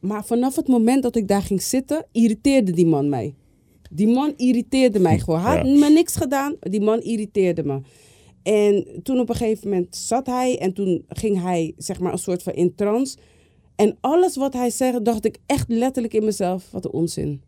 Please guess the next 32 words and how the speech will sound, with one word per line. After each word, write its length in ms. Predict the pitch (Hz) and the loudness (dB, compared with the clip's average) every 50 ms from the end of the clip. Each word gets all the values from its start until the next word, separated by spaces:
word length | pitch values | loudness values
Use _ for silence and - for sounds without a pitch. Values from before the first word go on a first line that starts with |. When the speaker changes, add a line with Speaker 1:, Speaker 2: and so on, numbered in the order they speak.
| _ _ _ | _ _ _
Speaker 1:
wat 160 | - - 180 185 | -6 -4 -4 -2
een 60 | - | -2
onzin, 520 | - 170 175 165 - 151 139 156 151 151 - | 0 0 0 0 -2 -6 -6 -6 -8 -12 -10
wat 180 | - - 175 - | -6 -6 -4 -4
een 60 | - | -2
onzin." 460 | - 156 160 156 - 123 117 131 135 - _ _ _ _ - _ _ _ _ | -2 -2 -2 -2 -2 -4 -4 -4 -6 -8 _ _ _ _ -20 _ _ _ _
Maar 560 | - - 131 147 165 165 147 147 175 247 359 - - _ _ _ _ _ _ - _ _ _ _ _ _ _ | -4 -2 -2 0 0 -2 -2 -4 -4 -6 -6 -8 -12 _ _ _ _ _ _ -20 _ _ _ _ _ _ _
mijn 280 | - 165 165 151 151 | -2 0 2 2 2
moeder, 720 | 156 160 185 226 320 427 427 269 180 156 151 196 262 403 - _ _ _ _ _ _ _ _ _ _ _ _ _ _ _ _ _ _ _ | 2 2 4 6 6 6 8 6 6 6 6 4 0 -2 -10 _ _ _ _ _ _ _ _ _ _ _ _ _ _ _ _ _ _ _
Speaker 2:
Ja. 140 | - 101 165 | -6 -2 0
Speaker 1:
ja, 300 | 151 147 147 165 240 294 - _ _ _ _ _ _ _ _ _ - _ | 0 0 0 0 -4 -6 -10 _ _ _ _ _ _ _ _ _ -20 _
die 240 | - 160 196 208 202 | -2 0 0 0 2
veel 240 | - - 254 247 240 | 2 6 6 6 6
meer 240 | 233 220 208 202 175 | 6 6 6 4 4
weet 240 | 196 185 180 180 | 4 4 4 4
dan 140 | - 156 147 151 - - | 2 -2 -2 -2 -2 0
ik, 500 | 302 311 214 175 214 - - - - _ _ _ _ _ _ _ _ _ _ _ _ _ _ _ _ _ _ _ _ | 4 4 6 6 4 2 -2 -12 -20 _ _ _ _ _ _ _ _ _ _ _ _ _ _ _ _ _ _ _ _
ik, 220 | - 277 294 233 208 190 - - | -2 -2 -2 0 -2 -6 -8 -4
ik 220 | - 247 240 196 | -4 -2 -2 0
wilde 300 | 185 190 202 196 185 190 | 4 6 6 6 6 2
haar 280 | 175 165 165 160 170 165 | 0 0 0 0 2 4
niet, 380 | 175 202 233 220 - - - - | 4 4 4 2 -2 -10 -16 -12
zij 360 | - 175 - - 175 175 180 | -10 -8 -4 -4 -2 -2 -2
ha-, 140 | 180 170 - 156 165 - | -4 -4 -8 -10 -14 -14
zij 180 | - - 190 165 | -6 -4 -2 -2
was 120 | 165 170 | -2 0
aan 80 | 170 165 | 0 2
die 100 | 170 170 | 2 4
man 200 | 170 160 165 175 | 2 2 0 -2
gekomen 400 | 170 - - 175 170 165 165 160 | -4 -4 -2 0 0 2 0 -2
via 260 | - - 170 165 - - | -2 -2 -2 -2 0 0
i-, 140 | 180 180 | -2 -2